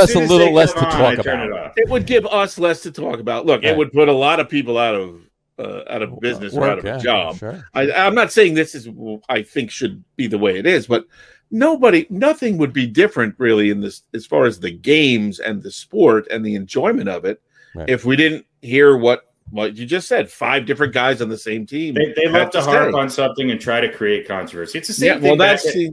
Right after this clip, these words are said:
Speaker 1: you know, Kyrie
Speaker 3: that
Speaker 1: gets a lot of the same treatment in a different way than Allen Iverson used to get. Allen Iverson used to literally leave his bones on the court. And then he
Speaker 3: Yeah.
Speaker 1: would say one thing that they didn't like and people would harp on it,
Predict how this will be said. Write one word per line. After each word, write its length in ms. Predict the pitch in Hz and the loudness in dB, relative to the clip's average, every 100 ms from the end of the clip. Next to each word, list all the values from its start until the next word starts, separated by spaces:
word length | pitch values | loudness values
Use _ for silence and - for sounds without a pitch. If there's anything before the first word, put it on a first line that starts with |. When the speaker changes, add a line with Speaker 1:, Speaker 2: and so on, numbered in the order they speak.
| - 175 | -10 -2
Speaker 1:
you 80 | 180 | -2
know, 40 | |
Kyrie 320 | 180 196 208 262 | 2 2 4 2
Speaker 3:
that 60 | |
Speaker 1:
gets 160 | 226 - | 0 0
a 60 | |
lot 260 | 151 151 170 | 0 2 0
of 80 | 151 | -2
the 60 | |
same 280 | 139 147 135 | -2 -2 -2
treatment 380 | 120 135 123 113 | -2 -6 -4 -4
in 80 | 107 | -4
a 100 | 101 | -4
different 360 | 139 135 110 | -4 -4 -6
way 200 | 104 117 | -4 -2
than 120 | 98 92 | -4 -6
Allen 260 | 107 101 | -8 -8
Iverson 500 | 87 117 101 - 69 | -6 -6 -6 -10 -16
used 200 | 67 - | -18 -20
to 40 | - | -20
get. 200 | 67 - - | -20 -20 -8
Allen 220 | - 302 247 | 2 4 4
Iverson 320 | 240 226 156 | 4 2 0
used 160 | 135 | 0
to 220 | 127 107 - _ | 2 0 -2 _
literally 400 | 180 254 247 147 | 0 2 4 2
leave 340 | 123 160 196 | 0 -2 -2
his 180 | 151 120 | -2 -4
bones 680 | 87 110 139 131 113 98 92 | -4 0 2 2 -2 -4 -8
on 220 | 104 117 | -8 -6
the 60 | 113 | -6
court. 460 | - 117 85 73 _ - - - | -4 -4 -4 -6 _ -20 -20 -4
And 180 | 120 147 | 0 2
then 140 | 175 | 2
he 80 | 170 | 0
Speaker 3:
Yeah. 60 | 160 | -2
Speaker 1:
would 140 | - | -2
say 240 | 165 143 | 0 2
one 400 | 135 127 190 226 226 | 2 0 2 2 2
thing 300 | 196 147 123 | 2 2 0
that 140 | 113 | -2
they 120 | 123 | -2
didn't 240 | 143 156 131 | -2 -4 -4
like 360 | 139 139 123 | -2 0 -2
and 120 | 101 | -6
people 240 | 127 127 107 | -8 -8 -6
would 160 | 104 | -6
harp 360 | - 127 143 139 | -4 0 0 -2
on 240 | 90 85 | -6 -6
it, 160 | 82 | -8